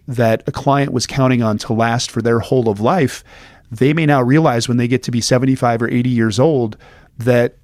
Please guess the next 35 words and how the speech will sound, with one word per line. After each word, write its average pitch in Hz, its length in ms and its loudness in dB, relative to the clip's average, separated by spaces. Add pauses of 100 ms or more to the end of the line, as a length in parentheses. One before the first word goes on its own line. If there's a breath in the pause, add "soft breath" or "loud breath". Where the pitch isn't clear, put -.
(300)
they're 135 180 2
faced 131 340 -2
with 117 140 -2
an 120 80 2
impossible 123 540 -2
decision. 120 440 -2 (280)
They 123 100 2
either 131 300 2
have 123 220 -2
to 120 100 -2
roll 123 240 2
the 131 80 0
dice 123 540 -2 (440 loud breath)
to 120 800 2
see - 240 0
if 127 80 2
they're 123 100 0
gonna 120 180 0
outlive 113 340 2
the 117 80 -2
policy, 143 580 0 (420 loud breath)
or 131 80 0
they 131 120 2
have 139 180 0
to, 127 140 0
they 127 240 -2
have 127 160 2
to - 80 -2
alter 139 320 2
the 120 80 -2
policy 131 500 0
in 110 100 0
some 127 240 0
significant 120 540 -2
way, 110 320 0